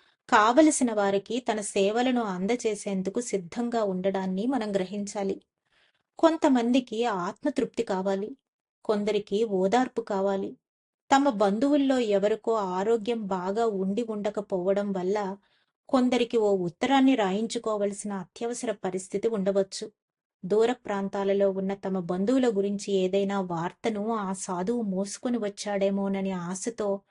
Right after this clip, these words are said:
కొందరు రావచ్చు. ఎందుచేతనంటే ఆ సాధువు అన్ని చోట్లకి, అన్ని ఊర్లు తిరుగుతూ దేశాలను కూడా దాటి వస్తూ ఉంటాడు కనుక, తమ బంధువుల్ని అతడు చూసి ఉండవచ్చు కనుక.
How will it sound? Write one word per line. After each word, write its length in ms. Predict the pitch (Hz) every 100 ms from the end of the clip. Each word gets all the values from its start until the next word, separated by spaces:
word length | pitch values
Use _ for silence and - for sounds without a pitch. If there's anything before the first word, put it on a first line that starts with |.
| _ _ -
కొందరు 360 | 196 196 196 196
రావచ్చు. 500 | 170 170 202 - - - _ _ _ - 240
ఎందుచేతనంటే 880 | 285 339 - 269 226 214 220 226 202 208 _ _ _
ఆ 140 | 214 220
సాధువు 640 | - 196 190 220 214 214
అన్ని 300 | 220 190 226
చోట్లకి, 640 | - 208 202 208 196 196 220
అన్ని 280 | 196 196
ఊర్లు 440 | 233 196 202 202 208
తిరుగుతూ 480 | 208 190 185 190 294 320 _ _ _
దేశాలను 680 | 170 202 220 - 254 240 214
కూడా 320 | - 185 185
దాటి 380 | 208 175 165 233
వస్తూ 360 | 220 202 - 208
ఉంటాడు 440 | 190 185 208 214
కనుక, 300 | 214 196 196 202 180 196 _ _ _
తమ 180 | 269 277
బంధువుల్ని 760 | 202 208 202 262 254 226 202 208
అతడు 320 | 226 214 202
చూసి 420 | 202 185 190 190
ఉండవచ్చు 520 | 226 208 196 196 - -
కనుక. 280 | 190 185